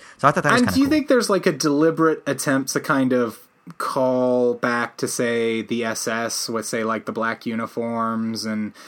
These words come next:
Speaker 2: like, the, um, this, this, the, I, 'cause of course, you know,
Speaker 1: Mm.
Speaker 2: the Nazis were notorious for burning books. So, you know, do you think there
Speaker 1: Right.
Speaker 2: is an element where they're trying to bring some sort of, uh, have some sort of par-, visual
Speaker 1: Mm.
Speaker 2: parallel with that?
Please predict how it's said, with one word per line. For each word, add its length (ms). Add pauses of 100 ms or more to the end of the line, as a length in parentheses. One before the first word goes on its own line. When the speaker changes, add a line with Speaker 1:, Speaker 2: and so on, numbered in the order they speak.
(280)
Speaker 2:
like, 300
the, 380
um, 300
this, 420
this, 480
the, 200
I, 200
'cause 260
of 80
course, 240
you 80
know, 140
Speaker 1:
Mm. 180
Speaker 2:
the 80
Nazis 500
were 160
notorious 560
for 220
burning 380
books. 320
So, 420
you 180
know, 160
do 120
you 20
think 200
there 120
Speaker 1:
Right. 140
Speaker 2:
is 160
an 80
element 480
where 100
they're 100
trying 580
to 140
bring 280
some 180
sort 260
of, 240
uh, 300 (640)
have 260
some 140
sort 180
of 80
par-, 300
visual 460
Speaker 1:
Mm. 40
Speaker 2:
parallel 460
with 140
that? 400